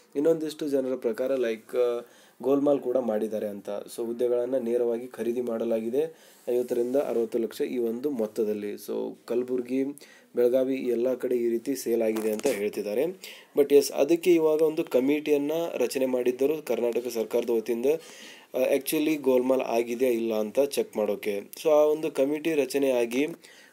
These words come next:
ಒಂದು ತಿಂಗಳಾಗಿದ್ದರೂ ಇನ್ನೂ ಯಾವುದೇ ರೀತಿಯಾದಂತಹ ವರದಿಯನ್ನ ಸರ್ಕಾರಕ್ಕೆ ಸಲ್ಲಿಸಿರುವುದಿಲ್ಲ. ಯಾವ ಒಂದು ಹಂತಕ್ಕೆ ತಲುಪಿದೆ ಒಂದು ಇನ್ಸ್‌ಪೆಕ್ಷನ್, ಮತ್ತು ಯಾವಾಗ possibly ರಿಲೀಸ್ ಮಾಡ್ತಾರೆ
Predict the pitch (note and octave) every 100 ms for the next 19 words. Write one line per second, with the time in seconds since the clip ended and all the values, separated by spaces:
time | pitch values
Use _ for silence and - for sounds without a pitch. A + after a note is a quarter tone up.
0 | - C#3 D3 D3+ D#3+ C#3 C#3 C3+ B2 A#2+
1 | B2 C3 C3 C3+ C3 C#3+ A#2+ B2 C#3+ C#3
2 | C3+ C3+ B2 B2 A#2+ C3+ D#3+ F3 - B2+
3 | C3+ C3+ C#3 D3 D3 - - - A#2 C3+
4 | C3 B2+ A2+ A#2+ A#2+ A#2+ A#2+ A2+ G#2+ A2
5 | D3 E3+ - - - - - C#3 D#3 E3+
6 | E3+ F3+ C#3 C3+ D#3+ D#3 D#3 C#3+ C#3+ C#3+
7 | C#3 D3 D#3+ D#3+ C#3 C3+ C3+ C3+ C#3+ B2+
8 | - C3 - B2 B2+ C3+ C3 C#3+ B2+ C3
9 | C#3+ D3 D3+ E3 E3 - B2 - - D#3
10 | B2+ C3+ C#3+ C3 C3 C3 B2 C3